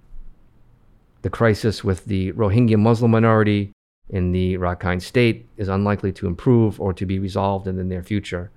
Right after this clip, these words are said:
Given this situation, it seems that the wave of optimism that once swept over Myanmar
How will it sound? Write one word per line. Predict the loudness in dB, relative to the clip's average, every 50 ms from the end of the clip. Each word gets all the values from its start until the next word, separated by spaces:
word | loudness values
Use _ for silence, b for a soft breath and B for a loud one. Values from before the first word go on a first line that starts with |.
| _ _ _ _ _ _ _ _ _ _ _ _ _ _ -16 -16 -14 -4 2
Given | 2 4 6 6 6 6
this | 6 4
situation, | 2 -2 -4 -2 2 2 2 2 2 0 -2 -2 -2 -2 -4 -6 -8 -10 -10 -10 -10 -10 -10 -10 -8
it | -8 -8
seems | -8 -4 0 2 2 2 2 2
that | 2 2 2 2 -2 -4 -4
the | -4 -2 -2 -2 -2 -4 -6 -8 -10 _ _ _ _ _ _ -2
wave | 2 4 6 6 6 4 4 4
of | 2 0 0 -2
optimism | -6 -6 -4 0 2 2 2 2 2 -2 -6 -6 -6 -10 -12 -14 _ -20 -20 -20 -14 _
that | -4 -4 -4 -2
once | 0 0 0 0 -2 -4
swept | -6 0 0 0 0 0 -2 -4
over | -2 -2 0 0 0
Myanmar | 2 2 2 2 2 2 0 0 -2 -4 -8